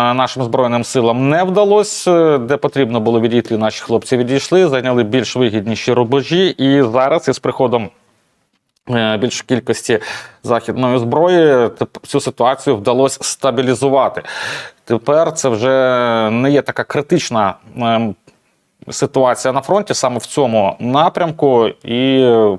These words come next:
це, без сумніву, величезний, величезний плюс. Принаймні, поки що тут ситуація тримається. Як воно буде далі, будемо спостерігати. Можливо, навіть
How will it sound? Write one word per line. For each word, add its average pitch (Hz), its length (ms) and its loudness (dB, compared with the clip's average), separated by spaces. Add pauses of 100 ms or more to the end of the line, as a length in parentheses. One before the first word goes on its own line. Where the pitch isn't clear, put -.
це, 135 220 0
без 113 180 -2
сумніву, 113 460 0
величезний, 110 680 -2
величезний 110 540 0
плюс. 143 300 -2 (240)
Принаймні, 135 400 0
поки - 360 -4
що - 160 -8
тут - 200 -6
ситуація 110 460 -2
тримається. 117 560 0
Як 117 140 -2
воно 131 100 -2
буде 117 160 -4
далі, 127 220 0
будемо 110 260 -2
спостерігати. 131 600 -2
Можливо, 139 480 2
навіть 131 280 0